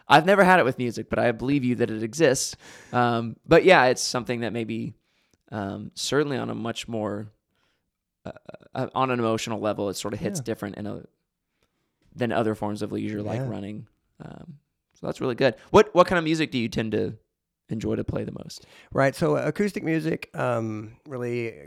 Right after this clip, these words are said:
Speaker 2: guitar-driven, sorts of rhythm-driven music is what I grew up with. I grew up listening to Michael Jackson, Lionel Richie, Van Halen, you know, rock to, to pop and those sorts of things. And so that has carried on.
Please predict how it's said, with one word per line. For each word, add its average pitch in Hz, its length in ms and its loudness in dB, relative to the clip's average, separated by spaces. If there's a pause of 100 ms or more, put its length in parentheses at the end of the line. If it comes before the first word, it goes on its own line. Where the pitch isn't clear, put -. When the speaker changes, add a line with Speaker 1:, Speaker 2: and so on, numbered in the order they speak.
(100)
Speaker 2:
guitar-driven, 117 1000 -6
sorts - 400 -8
of 104 260 -6
rhythm-driven 113 600 -6
music 117 360 -4
is 139 80 -18
what 110 100 -8
I 104 60 -10
grew 104 260 -12
up - 180 -10
with. 113 400 -6
I 113 60 -14
grew 104 200 -12
up - 120 -14
listening 107 380 -10
to 110 40 -10
Michael 104 260 -8
Jackson, 104 640 -8
Lionel 107 260 -10
Richie, 101 640 -10
Van 104 240 -10
Halen, 101 640 -10
you 107 60 -10
know, 101 160 -10
rock 104 460 -8
to, 107 260 -8 (400)
to 127 100 -6
pop 101 380 -2
and 104 160 -8
those 101 140 -8
sorts - 260 -12
of 101 80 -14
things. 104 320 -6
And 104 120 -10
so 107 140 -6
that 113 140 -2
has 110 120 -6
carried 110 380 -8
on. 110 300 -4